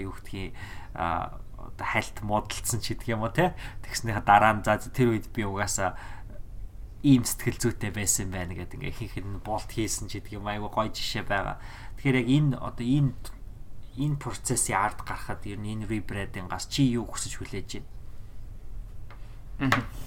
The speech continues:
Speaker 2: Бэлгүүний хувьд бол гол санааг Сэхэтэн гэдэг бидний юм бүтээхийг хүсэж байгаа, хүмүүс төрөхийг хүсэж байгаа тэр гол санааг бол, м, маш товч өгөөд тодорхой гоё тайлбарлчлаа гэж бодож байна.
Speaker 1: Мгм.
Speaker 2: Үүн дээр нэмээд зүгээр хэлэхэд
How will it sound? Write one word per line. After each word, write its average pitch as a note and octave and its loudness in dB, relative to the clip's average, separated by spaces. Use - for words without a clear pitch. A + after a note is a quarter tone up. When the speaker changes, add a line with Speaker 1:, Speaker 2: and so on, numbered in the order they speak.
Speaker 2:
Бэлгүүний F#3 4
хувьд D#3+ 6
бол C#3+ 6
гол C#3+ 2
санааг B2+ 4
Сэхэтэн C#3 4
гэдэг B2 2
бидний C#3 4
юм C3 10
бүтээхийг C#3 0
хүсэж - -2
байгаа, C3 0
хүмүүс D3 0
төрөхийг C#3 0
хүсэж C3+ 0
байгаа B2 -2
тэр D3 0
гол C3 4
санааг A#2 0
бол, G#2+ -4
м, C6+ -8
маш F3 6
товч - 0
өгөөд D3 2
тодорхой - -2
гоё C#3+ 4
тайлбарлчлаа C#3+ 0
гэж A#2+ -6
бодож - -4
байна. - 2
Speaker 1:
Мгм. G#2 -4
Speaker 2:
Үүн D#3 6
дээр F3 6
нэмээд D3+ 8
зүгээр D3 2
хэлэхэд F#3 0